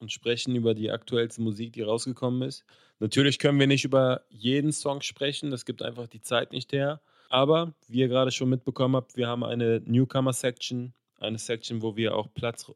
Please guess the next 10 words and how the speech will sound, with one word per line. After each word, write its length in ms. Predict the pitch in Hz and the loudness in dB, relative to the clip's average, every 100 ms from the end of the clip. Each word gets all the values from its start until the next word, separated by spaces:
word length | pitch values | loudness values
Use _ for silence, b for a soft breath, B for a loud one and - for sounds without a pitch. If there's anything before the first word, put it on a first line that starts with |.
| _ - | _ -4
einräumen 560 | 113 117 110 113 110 | -4 -2 0 2 0
für 180 | 107 117 | -6 -10
diejenigen, 840 | 104 113 117 110 110 104 107 110 | -6 -4 -2 0 -2 -4 -6 -10
die 120 | 110 104 | -10 -6
noch 140 | 101 | -4
nicht 200 | 113 127 | -4 -4
so 100 | 135 | -4
bekannt 380 | 123 - 120 113 | -6 -4 -4 -4
sind. 320 | 117 113 110 _ _ _ _ - | -4 -6 -6 _ _ _ _ -6
Und 320 | 107 107 - | -2 -2 -6